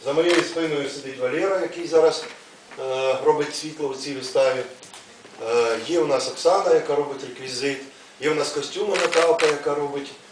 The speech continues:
костюми для цієї вистави, є у нас Ірена, яка стоїть у залі, зараз знімається для історії,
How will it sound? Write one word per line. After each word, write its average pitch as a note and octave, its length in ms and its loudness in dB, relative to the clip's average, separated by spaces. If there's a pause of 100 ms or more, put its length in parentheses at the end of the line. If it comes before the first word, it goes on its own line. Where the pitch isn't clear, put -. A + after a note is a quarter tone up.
(120)
костюми D3 460 -4
для C#3 120 0
цієї C3+ 280 -4
вистави, C3 440 2
є F3 100 0
у D#3 80 6
нас - 260 -2 (260)
Ірена, E3+ 360 4
яка D#3+ 200 4
стоїть D3 280 -6
у C#3+ 60 -10
залі, D3 320 2
зараз C3+ 200 0
знімається C#3+ 580 -2 (100)
для C3 200 -2 (300)
історії, C#3+ 520 2